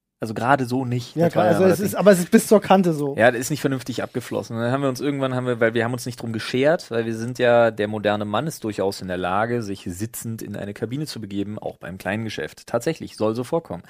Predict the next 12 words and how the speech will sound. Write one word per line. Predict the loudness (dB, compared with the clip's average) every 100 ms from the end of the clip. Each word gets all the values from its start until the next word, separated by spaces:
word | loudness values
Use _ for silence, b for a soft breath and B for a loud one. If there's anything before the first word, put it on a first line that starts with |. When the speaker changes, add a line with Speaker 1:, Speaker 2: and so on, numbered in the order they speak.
| B
Speaker 2:
Ja. | -6 2
Speaker 1:
Warum | 2
sage | 4 0
ich | 0
der | -2
moderne | 0 2 2 0
Mann, | -4
obwohl | -8 -8 -8
es |
total | -10 -8 -4
lächerlich | -4 -2 -4 -4
ist? | -4 -6